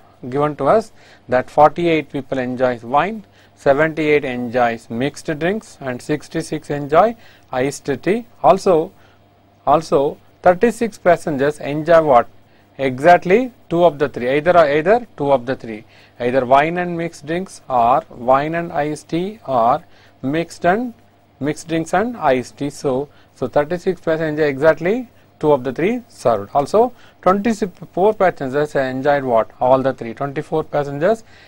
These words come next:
enjoyed all the three drinks. Okay. Now, so what we do? We'll use the Venn diagram approach, right, to represent the data. Now, you can notice that here,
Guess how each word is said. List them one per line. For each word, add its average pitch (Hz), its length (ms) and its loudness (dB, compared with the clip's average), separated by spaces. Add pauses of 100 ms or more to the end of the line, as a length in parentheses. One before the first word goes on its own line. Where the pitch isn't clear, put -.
(120)
enjoyed 139 560 4 (100)
all 131 220 4
the 147 100 0
three 202 380 -2 (460)
drinks. 95 420 -12 (140)
Okay. 180 260 -4 (360)
Now, 123 300 -2 (300)
so 170 100 -2
what 175 180 6
we 247 80 2
do? 175 300 4
We'll 151 120 -6
use 208 180 -2
the 226 100 6
Venn 180 280 2
diagram 180 360 2
approach, 139 500 0 (140)
right, 160 240 0 (380)
to 135 80 -2
represent 160 560 2
the 180 240 6 (360)
data. 104 440 -6 (200)
Now, 127 280 -4 (400)
you 165 80 -4
can 175 140 0
notice 208 240 4
that 170 180 4
here, 151 340 4